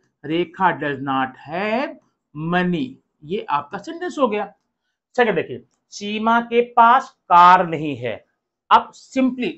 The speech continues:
एकदम जैसे ऊपर वैसे यहां पर है, सीमा, सीमा हो गया, अब सीमा सिंगुलर है तो क्या लगाएंगे? Does not। सीमा does not।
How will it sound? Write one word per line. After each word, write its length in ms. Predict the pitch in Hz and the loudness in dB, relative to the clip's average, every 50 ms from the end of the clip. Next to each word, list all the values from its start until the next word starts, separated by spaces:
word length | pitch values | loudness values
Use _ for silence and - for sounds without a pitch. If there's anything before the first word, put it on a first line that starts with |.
| _ - | _ -10
एकदम 300 | 247 247 220 - 247 220 | -8 -6 -4 -2 -2 -4
जैसे 400 | - - 233 240 233 233 - 233 | -2 0 0 0 0 0 -2 0
ऊपर 320 | 185 202 220 226 254 277 | 2 2 2 2 0 0
वैसे 280 | 294 254 214 202 - 208 | 0 0 0 0 0 -2
यहां 180 | 175 143 165 156 | -2 0 -2 -2
पर 180 | - 160 143 | 0 -2 -2
है, 180 | 120 120 - _ _ _ _ _ _ _ | -2 -6 -16 _ _ _ _ _ _ _
सीमा, 600 | - - - 226 226 220 208 170 104 - - _ _ _ _ _ _ _ _ _ _ _ _ _ _ _ _ _ _ _ _ _ _ _ _ | -14 -8 -4 -4 -2 0 2 0 0 0 -4 _ _ _ _ _ _ _ _ _ _ _ _ _ _ _ _ _ _ _ _ _ _ _ _
सीमा 360 | - - 202 208 214 226 220 | -12 -10 -6 -2 0 2 2
हो 140 | 208 220 220 | 4 4 4
गया, 240 | 220 226 254 277 269 - _ _ _ _ _ - | 4 4 4 2 -2 -8 _ _ _ _ _ 0
अब 80 | - 220 | 0 0
सीमा 380 | - - - 220 214 220 220 208 | 0 -4 -8 -6 -2 0 0 0
सिंगुलर 560 | 214 - - - 196 180 175 170 185 214 226 | -2 -4 -10 -6 -4 -2 0 0 0 0 0
है 160 | - 226 240 | -2 -4 -4
तो 60 | 233 | -6
क्या 220 | - - 175 151 147 | -4 -2 0 0 0
लगाएंगे? 640 | 156 160 165 190 190 202 208 208 208 269 311 302 - - _ _ - 127 | 0 0 0 -2 -2 -2 -2 -4 -4 -6 -6 -6 -10 -16 _ _ -12 -4
Does 240 | 120 170 175 156 | -2 -2 -2 -2
not। 240 | 139 139 120 110 104 - _ _ | -4 -8 -10 -10 -12 -16 _ _
सीमा 480 | _ _ _ 175 175 165 175 202 247 277 | _ _ _ -10 -8 -6 -4 -4 -2 -2
does 260 | 208 147 151 147 123 | -4 -4 -4 -6 -6
not। 280 | 131 135 120 107 101 | -6 -8 -8 -8 -10